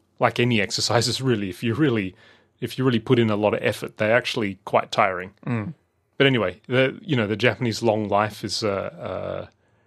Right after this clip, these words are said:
Speaker 1: is, uh, definitely a re-, a combination of many, many,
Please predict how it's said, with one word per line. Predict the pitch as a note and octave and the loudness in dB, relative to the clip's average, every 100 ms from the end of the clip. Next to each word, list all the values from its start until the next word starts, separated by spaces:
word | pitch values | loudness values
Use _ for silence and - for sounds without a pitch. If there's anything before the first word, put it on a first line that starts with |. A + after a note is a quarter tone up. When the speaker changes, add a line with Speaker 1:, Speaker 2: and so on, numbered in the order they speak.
| _ _ | _ _
Speaker 1:
is, | A2 G2 - | -6 -2 0
uh, | G#2 F#2+ F#2 | 0 -2 0
definitely | A2+ - A#2+ G2 | -2 -2 -8 -6
a | |
re-, | G2+ C3+ F3+ | -6 -8 -10
a | G#2+ | -6
combination | - G#2 G2 F#2+ - | -4 -2 -2 -4 -6
of | F#2+ | -6
many, | G#2 G2+ F#2 - | -4 -4 -6 -8
many, | A#2+ G2+ | -6 -6